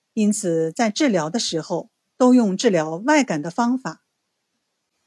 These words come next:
但是没有效果，病人却死得更快了。长期以来，李东垣一直在观察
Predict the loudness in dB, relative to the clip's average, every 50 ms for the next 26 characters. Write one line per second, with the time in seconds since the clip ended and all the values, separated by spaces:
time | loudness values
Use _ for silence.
0 | _ _ _ -2 0 0 0 0 0 2 2 2 2 0 0 0 2 4 4 4
1 | 4 2 0 2 2 2 2 2 0 -2 -4 -4 -6 _ _ _ _ _ _ _
2 | _ _ _ _ 0 2 4 4 2 2 0 -2 -4 -6 -8 -10 -14 _ _ -4
3 | 0 0 0 0 0 -2 -4 -2 -2 -2 -4 -4 -4 -8 -6 -2 0 0 0 0
4 | -4 -4 -2 0 2 2 0 -2 -4 -10 -16 _ _ _ _ _ _ _ _ _
5 | _ _ _ _ _ _ _ _ _ _ _ _ _ _ _ _ _ _ _ _
6 | _ _ _ _ _ _ _ _ _ _ _ _ _ _ _ _ _ _ _ _
7 | _ _ _ _ _ _ _ _ -12 -8 -4 -2 -2 -2 0 2 2 4 4 4
8 | 4 2 0 -2 -4 -8 -12 -16 -18 _ _ _ _ _ _ _ -2 -2 0 4
9 | 6 6 6 6 4 2 0 0 -2 -2 0 2 4 4 4 2 0 -2 -2 0
10 | 0 0 0 2 2 2 2 2 0 -2 -6 -8 -8 -10 -14 -18